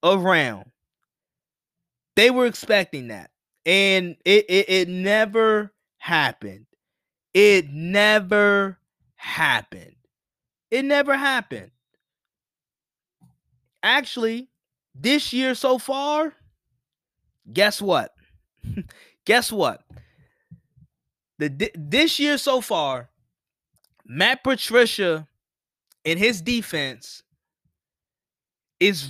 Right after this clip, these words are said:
ranked thirty-first in points.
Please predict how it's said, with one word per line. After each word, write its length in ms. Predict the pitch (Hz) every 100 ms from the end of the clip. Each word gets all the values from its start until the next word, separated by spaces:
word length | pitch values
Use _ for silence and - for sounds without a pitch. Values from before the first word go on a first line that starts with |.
| 135
ranked 340 | 190 185 160 _ _ _ _ _ _ _ _ _ _ _ _ _ -
thirty-first 1400 | 262 294 302 302 294 277 - - - 262 226 190 - -
in 180 | 214 208
points. 640 | - 202 131 - - -